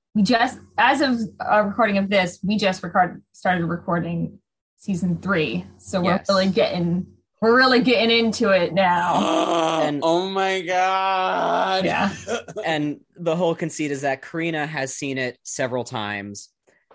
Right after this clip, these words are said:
Speaker 2: and I, a professional theater actor, musician person, had, until we started the podcast, only seen four episodes.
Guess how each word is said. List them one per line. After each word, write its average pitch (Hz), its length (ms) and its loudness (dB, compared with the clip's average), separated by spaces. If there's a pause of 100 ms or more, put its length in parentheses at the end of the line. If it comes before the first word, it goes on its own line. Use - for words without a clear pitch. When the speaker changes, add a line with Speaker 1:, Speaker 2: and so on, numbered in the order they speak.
Speaker 2:
and 120 320 -2
I, 120 540 -4 (380)
a 123 80 -2
professional 123 720 -4
theater 117 480 -6 (280)
actor, 120 360 -6
musician 117 480 -8
person, 117 640 -8 (400)
had, 117 600 -6 (160)
until 120 420 -4
we 117 120 -6
started 117 300 -4
the 107 40 -14
podcast, 110 560 -8
only 113 240 -8
seen 107 280 -10
four 101 300 -8
episodes. - 640 -14